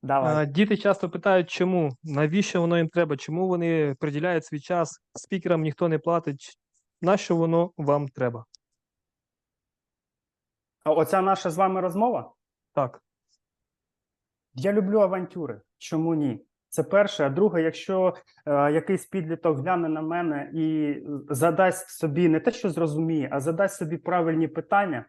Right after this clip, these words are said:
Speaker 1: е, мені буде плюс в карму, а я буду радий допомогти. Все. Не, не, не,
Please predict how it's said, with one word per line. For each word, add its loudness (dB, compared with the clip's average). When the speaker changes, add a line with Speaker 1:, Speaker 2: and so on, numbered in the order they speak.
Speaker 1:
е, 0
мені 2
буде 0
плюс -6
в -20
карму, -2
а 0
я 6
буду 4
радий 4
допомогти. -8
Все. -10
Не, 2
не, 2
не, 2